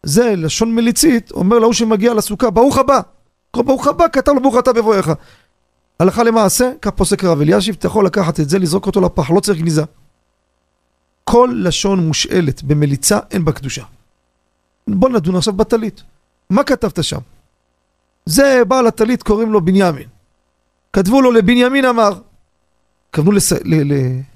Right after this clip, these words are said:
התכוונו לפסוק, או לשון מליצית, השם שלו, עשינו אותו ככה. מליצית, אין בה קדושה. אם אין קדושה, אז גם אין בעיה של ביזיון. וממילא, אין שום בעיה, ככה בפשטות. רואים את זה בכל המקרים שאמרנו.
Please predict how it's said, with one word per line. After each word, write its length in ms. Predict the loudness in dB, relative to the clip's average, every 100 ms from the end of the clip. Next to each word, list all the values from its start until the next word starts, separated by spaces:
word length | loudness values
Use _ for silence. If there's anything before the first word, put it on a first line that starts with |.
| _ _ _ -8
התכוונו 360 | -4 -2 2 2
לפסוק, 680 | 2 0 2 2 2 -4 _ _ _ _ -2
או 60 | 0
לשון 320 | 2 2 2
מליצית, 400 | 0 2 2 2
השם 260 | 2 2
שלו, 260 | 2 4 4
עשינו 220 | 2 0
אותו 140 | 0 0
ככה. 260 | 0 -2 -8 _ -4
מליצית, 340 | 0 0 0 0
אין 120 | 0
בה 60 |
קדושה. 300 | -2 -2 -2
אם 100 | 0
אין 80 | 0
קדושה, 300 | 0 0 0 -4 _ _ -6
אז 120 | 0
גם 100 | 2
אין 120 | 2
בעיה 100 | 0
של 120 | 0 0
ביזיון. 480 | 2 2 2 -2 -4 _ _ _ _ _
וממילא, 500 | -6 0 2 0 0 -2 -4 -12 _ _ _ _ _ _ _ _ -8
אין 80 | -4
שום 220 | -2 0
בעיה, 160 | 0
ככה 220 | 0 -4 -4
בפשטות. 540 | 0 -2 -2 -6 -10 _ _ -4
רואים 140 | -2 -2
את 40 |
זה 100 | -4
בכל 200 | -2 0
המקרים 320 | 0 -2 -4
שאמרנו. 440 | -2 -2 -2 -4